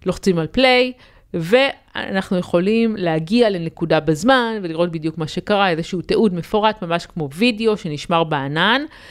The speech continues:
רק שזה לא בדיוק ככה, אתם יודעים מה? זה אפילו לא קרוב.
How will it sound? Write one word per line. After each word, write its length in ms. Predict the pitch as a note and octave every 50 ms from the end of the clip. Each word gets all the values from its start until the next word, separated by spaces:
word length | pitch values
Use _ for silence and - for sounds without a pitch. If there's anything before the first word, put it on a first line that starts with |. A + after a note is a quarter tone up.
| - - - - - - _ _ -
רק 280 | F3+ G3+ B3+ - - -
שזה 1000 | - - - - B3+ B3 B3 A#3 A#3 - G#3+ F#3 - - F#3+ A3 A#3 A#3 A#3+ A3+ A#3 - - - G3+ G3+ G3+ G3+ G3+ G#3 G#3 G#3 G#3+
לא 100 | A#3 B3
בדיוק 320 | A#3+ B3+ A3+ B3 B3+ -
ככה, 260 | C4 C4 B3 - C#4+
אתם 180 | C4+ C4 A#3+ G#3
יודעים 200 | B3 G3+ A#3 B3
מה? 140 | C#4+ C4+ A#3+
זה 60 | G#3
אפילו 260 | G3 - B3+ B3+ B3
לא 80 | A3+ A3
קרוב. 380 | A3+ - E3 C#3 C#3+ C#3 -